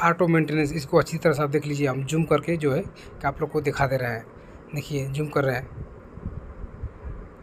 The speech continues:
लिखा हुआ है auto maintenance, ठीक है ना। इस पर click कर दिए, देखिए, आपका sleep mode में मशीन कब जाती है। देखिए, एक सौ बीस मिनट लिखा हुआ है इसमें, Last time लिखा हुआ है, और लिखा हुआ है कि दस मिनट से लेकर एक सौ बीस मिनट के बीच में आप set कर सकते हैं,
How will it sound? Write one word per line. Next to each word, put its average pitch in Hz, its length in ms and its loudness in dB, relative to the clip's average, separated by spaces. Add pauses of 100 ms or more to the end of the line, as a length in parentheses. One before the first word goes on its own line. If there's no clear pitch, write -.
(360)
लिखा 160 200 4
हुआ 151 200 8
है 185 120 4 (200)
auto 151 260 4
maintenance, 139 600 0
ठीक 160 120 0
है 226 60 6
ना। 214 100 2 (360)
इस 143 80 -8
पर 165 100 2
click 165 240 2
कर 165 120 8
दिए, 156 200 0 (480)
देखिए, 190 200 6
आपका 185 220 4
sleep 185 220 2
mode 196 160 8
में 196 80 10
मशीन 180 200 4
कब 190 160 4
जाती 180 180 8
है। 165 60 6
देखिए, 160 240 0
एक 175 160 0
सौ 185 120 -2
बीस 175 320 -2
मिनट 175 200 4
लिखा 160 260 6
हुआ 139 160 8
है 127 60 2
इसमें, 117 260 -6 (420)
Last 165 420 6
time 151 220 4
लिखा 147 180 2
हुआ 127 180 4
है, 127 80 -4
और 160 140 2
लिखा 165 220 6
हुआ 147 220 6
है 175 140 0 (440)
कि - 80 -4 (220)
दस 170 100 0
मिनट 175 200 4
से 170 80 -2
लेकर 165 360 4
एक 156 120 4
सौ 160 100 -6
बीस 156 180 0
मिनट 160 180 6
के - 120 -4
बीच 156 240 0
में 160 140 4
आप 165 440 4
set 165 180 0
कर 147 140 4
सकते 135 280 -2
हैं, 117 180 -8